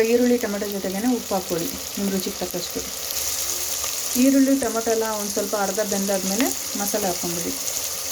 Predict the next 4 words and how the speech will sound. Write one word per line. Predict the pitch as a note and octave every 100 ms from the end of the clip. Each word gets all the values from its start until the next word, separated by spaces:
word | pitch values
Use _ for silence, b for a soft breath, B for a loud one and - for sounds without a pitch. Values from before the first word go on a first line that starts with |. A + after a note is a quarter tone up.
| - - - - - - - - - - - - - - - - - - - - - - - - - - - - -
ಮಸಾಲೆ | A3 A#3 A3+
ಹಾಕ್ಕೊಂಡು | F#3 A3 B3+
ಸ್ವಲ್ಪ | F#3+ F#3 E3+
ಬಾಡಿಸ್ಕೊಳ್ಳಿ. | F3 F3 - F3